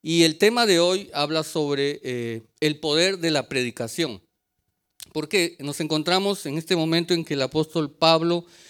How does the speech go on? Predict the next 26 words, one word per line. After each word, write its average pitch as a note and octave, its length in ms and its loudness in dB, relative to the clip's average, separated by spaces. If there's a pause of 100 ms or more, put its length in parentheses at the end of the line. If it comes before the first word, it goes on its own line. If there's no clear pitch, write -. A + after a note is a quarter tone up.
(360)
está, D#3+ 680 0
eh, C3 720 -12 (400)
llevando E3+ 580 4
de, C3+ 300 0 (100)
de C3 140 -8
juicio F3 360 -6
en C#3+ 60 -8
juicio, E3+ 540 -4
de C#3 80 0
defensa D#3+ 480 -4
en D3 60 -6
defensa, D#3 540 -6
ya C3+ 140 -8
está C#3 480 -6
preso, D#3 540 -2 (340)
lo D#3+ 160 -2
quieren D#3 320 -2
matar, D3 420 -2
lo C#3 160 -6
persiguen. C#3+ 680 -4 (480)
Eh, C3+ 320 0
de D#3+ 200 4
hecho, G3+ 260 2
ha - 20 4
estado F3 400 4
ya D#3+ 340 4